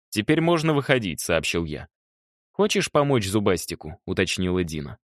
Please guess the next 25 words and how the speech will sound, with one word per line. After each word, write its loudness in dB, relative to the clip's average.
«Да, 2
иначе 0
он 4
спалит 0
весь 0
лес 0
в 2
округе. -4
Еще 4
бы 2
у 4
дежурного 4
мага 4
винтовку 2
одолжить. 0
Видели 2
их?» -6
«В -2
одиннадцатом 0
вагоне 2
точно 0
один 0
сидел», — -6
ответил 0
Виталик. -4